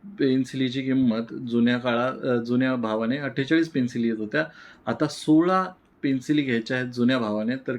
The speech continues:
किती भाव लागेल? तर ह्याचा क्रॉस तिरकस गुणाकार केला तर किती येणार आहे? दीडशे गुणिला सोळा छेदामध्ये अठ्ठेचाळीस. सोळा एक सोळा, सोळा तिरक अठ्ठेचाळीस, किती उत्तर येणार आहे? पन्नास रुपये.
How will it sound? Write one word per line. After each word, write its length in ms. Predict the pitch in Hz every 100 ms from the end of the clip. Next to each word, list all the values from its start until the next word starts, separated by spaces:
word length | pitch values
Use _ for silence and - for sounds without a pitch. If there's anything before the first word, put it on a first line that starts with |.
| -
किती 400 | 123 117 139 143 _ _ -
भाव 340 | 104 104 107
लागेल? 380 | 107 113 107 104 - - - -
तर 100 | 131
ह्याचा 300 | 117 117 131
क्रॉस 680 | 127 - _ - 135 143 -
तिरकस 320 | 147 127 165 147
गुणाकार 380 | 135 127 123 120
केला 340 | 120 113 127 - - _ 127
तर 60 |
किती 260 | 120 131 131
येणार 280 | 123 120 120
आहे? 220 | 117 127
दीडशे 680 | 120 117 120 - 127 120 120
गुणिला 520 | 120 110 110 110 113 117
सोळा 520 | - 127 117 113 123 -
छेदामध्ये 600 | 113 110 113 113 117 147
अठ्ठेचाळीस. 580 | 117 - 107 107 101 101 - - -
सोळा 280 | - 117 113
एक 80 | 117
सोळा, 260 | 117 131 139
सोळा 360 | 139 113 107
तिरक 140 | 117 117
अठ्ठेचाळीस, 520 | 113 131 120 120 123
किती 280 | - 113 113
उत्तर 280 | 107 -
येणार 280 | 110 107 113
आहे? 280 | 110 110 151 156 - - _ _ -
पन्नास 640 | 131 131 139 147 156 156 147
रुपये. 460 | 123 117 123 110